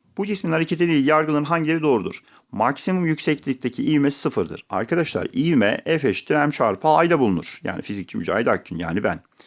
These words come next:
Şimdi buraya geldiğinde anlık olarak durduğu için arkadaşlar ne oluyor? Sadece yer çekim kuvveti uygulanıyor. Hava direnç kuvveti uygulanmıyor. Çünkü hava direnç kuvveti F hava direnci K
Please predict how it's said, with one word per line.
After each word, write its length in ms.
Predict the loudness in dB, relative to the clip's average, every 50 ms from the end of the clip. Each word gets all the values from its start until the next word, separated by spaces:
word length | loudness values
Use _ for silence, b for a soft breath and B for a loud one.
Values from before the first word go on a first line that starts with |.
| B B B B B -12
Şimdi 220 | -6 -4 -4 -2
buraya 240 | 0 2 2 2 2
geldiğinde 500 | 2 2 2 2 2 0 0 0 0 0
anlık 380 | 0 0 0 0 0 0 -2 -2
olarak 380 | -2 0 0 -2 -4 -4 _
durduğu 300 | -6 -4 -2 0 0 0
için 220 | 0 0 0 -2 -2
arkadaşlar 640 | -2 -4 -4 -6 -8 -6 -6 -4 -2 -2 0 0 0
ne 60 | 2
oluyor? 300 | 4 4 4 2 0 -2
Sadece 500 | -2 0 2 2 2 2 0 0 -2 0
yer 200 | 2 2 2 2
çekim 280 | 0 -2 -2 0 -2 -2
kuvveti 320 | 0 0 0 0 0 0
uygulanıyor. 440 | -2 0 0 -2 -2 -4 -6 -8 -10 b b b b
Hava 240 | _ 0 2 2 4
direnç 280 | 4 2 2 0 -2 -2
kuvveti 300 | -2 0 0 0 0 2
uygulanmıyor. 720 | 2 4 4 4 4 4 4 4 4 4 2 0 -2 -4 -6 -10 _
Çünkü 260 | -10 -8 -8 -6 -4 -2
hava 160 | -2 0 0
direnç 280 | 2 0 0 0 -2
kuvveti 540 | -4 -4 -2 -2 -2 -2 -2 -2 -2 -2 -2 B B B B -6
F 140 | -2 -2 -2 -2 -4
hava 280 | -4 -2 -2 -2 0 -2
direnci 560 | -2 -2 -4 -4 -4 -4 -2 0 0 0 B B B B B _ _
K 120 | -2 2